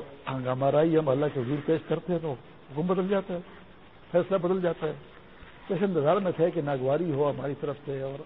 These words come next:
با بلا فریاد ہو، ہاں جی، اور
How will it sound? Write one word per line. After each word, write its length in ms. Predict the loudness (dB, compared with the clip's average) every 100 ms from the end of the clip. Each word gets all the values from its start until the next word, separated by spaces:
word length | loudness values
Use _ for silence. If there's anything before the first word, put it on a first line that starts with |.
| -2
با 160 | -2
بلا 280 | 0 -2 -2
فریاد 380 | -4 -6 -2 -2
ہو، 260 | -2 -6 -8 -14 -20 -14
ہاں 120 | -12
جی، 80 | -10 -12 -16 -20 -20 -20 -8
اور 140 | -6